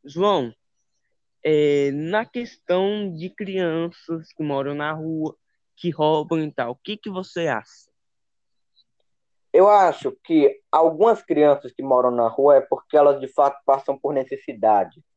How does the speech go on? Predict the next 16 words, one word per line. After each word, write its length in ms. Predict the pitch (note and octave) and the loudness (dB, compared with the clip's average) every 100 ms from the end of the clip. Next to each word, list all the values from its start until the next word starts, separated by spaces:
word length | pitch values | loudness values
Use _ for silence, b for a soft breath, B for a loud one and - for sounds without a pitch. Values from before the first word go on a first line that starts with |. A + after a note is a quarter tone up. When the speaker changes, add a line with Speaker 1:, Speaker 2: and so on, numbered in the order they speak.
| _ _ _ - | _ _ _ 2
Speaker 2:
né? 100 | C3 | 4
Elas 200 | C3 C3 | 4 2
precisam 640 | - C#3+ - C#3+ D#3 D#3+ _ | 2 2 2 0 2 2 _
Speaker 1:
E 80 | F#3+ | -20
Speaker 2:
de 80 | F#3 | 0
Speaker 1:
quando 240 | D3+ D3+ | 4 4
Speaker 2:
ajuda. 180 | F#3+ F3+ | 2 0
Speaker 1:
elas 140 | E3+ D#3+ | -2 -2
roubam? 340 | D#3 C#3+ F3 | 0 4 6
Speaker 2:
Agora, 160 | F#3 - | 4 6
outras 500 | G#3 C4+ - G3+ F#3 - | 4 4 4 4 4 0
crianças, 680 | E3 C#3 D#3 F3 D3 G2 - - | 0 4 6 4 0 -10 -6 2
outras 400 | E3+ G3+ C#3 - | 2 2 -2 -2
crianças, 360 | C#3 C#3 C3+ - | 2 4 4 0
por 120 | A#2+ | 0
exemplo 340 | A#2 D#3 D#3+ | 2 2 0